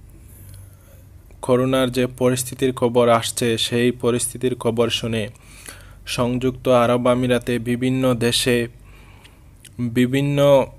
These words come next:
পর্যায়ে সহযোগিতা করে আসছে। তারই ধারাবাহিকতায় আজকে বাংলাদেশের, বাংলাদেশকে এই সহযোগিতা প্রদান করছে। শুধু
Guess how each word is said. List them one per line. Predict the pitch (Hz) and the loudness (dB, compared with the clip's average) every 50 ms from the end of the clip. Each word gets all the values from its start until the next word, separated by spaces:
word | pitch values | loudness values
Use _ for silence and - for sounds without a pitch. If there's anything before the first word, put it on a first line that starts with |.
| - - - - - - - - - - - - - - - - - - - - - - - - - 127 131 123 | -20 -20 -20 -20 -20 -20 -20 -20 -20 -20 -20 -20 -20 -20 -20 -20 -20 -20 -20 -16 -14 -14 -14 -12 -14 -12 0 6
পর্যায়ে | 123 127 127 123 139 135 143 139 131 | 6 6 6 8 8 8 8 8 6
সহযোগিতা | - - 135 135 135 127 135 131 131 127 131 127 | 2 0 0 0 0 2 2 2 2 2 2 0
করে | 127 127 123 120 123 | 2 2 4 4 6
আসছে। | 117 113 107 - - - 117 117 117 117 - - - - - - - - - - - - - - | 4 4 2 -2 -2 0 0 0 0 -2 -6 -12 -20 -20 -20 -20 -20 -20 -20 -20 -20 -20 -14 -2
তারই | - 123 120 127 131 131 131 131 | 2 4 6 6 6 6 4 2
ধারাবাহিকতায় | 127 127 120 123 131 135 131 135 127 127 131 127 - 131 - 135 123 123 120 | 4 6 6 6 6 6 4 2 0 0 -2 -2 -2 -2 2 4 4 6 4
আজকে | 113 - - - - 120 110 | 2 0 -2 -4 -4 -2 0
বাংলাদেশের, | 110 113 113 117 113 113 110 117 110 - - 127 120 113 113 110 - - - - - - - - - - - - - - - - - - - - - - - - | 0 0 0 2 0 0 0 0 -4 -4 -4 -2 -2 0 0 -2 -4 -8 -14 -20 -20 -20 -20 -20 -20 -20 -20 -20 -20 -20 -20 -20 -20 -20 -20 -20 -20 -20 -20 -18
বাংলাদেশকে | 127 123 123 117 120 120 123 120 117 117 120 127 123 - - - 127 123 117 117 | -14 -12 -4 -2 -2 0 2 2 2 2 2 0 -2 -2 -2 0 2 2 4 4
এই | 117 117 117 110 - - - - - - | 2 2 0 -2 -6 -10 -18 -20 -12 -10
সহযোগিতা | - - 127 117 123 123 120 123 117 120 113 123 117 | -4 -2 0 0 0 0 0 0 -2 0 0 0 -2
প্রদান | 120 - 113 107 110 110 110 | 0 -2 -2 -2 -2 -2 -2
করছে। | 110 - 104 101 - - - 101 101 107 - - - - - - - - - - - - - - - - - - - - - - - - - - - - - - - - - - - - - - - - - - - - 110 | -4 -6 -6 -6 -6 -8 -8 -8 -8 -10 -12 -18 -20 -20 -20 -20 -20 -20 -20 -20 -20 -20 -20 -20 -20 -20 -20 -20 -20 -20 -20 -20 -20 -20 -20 -20 -20 -20 -20 -20 -20 -20 -20 -20 -20 -20 -20 -20 -20 -20 -20 -20 -18 -10 -4
শুধু | - - 143 139 139 156 156 156 160 147 | -2 0 0 2 4 4 4 6 4 2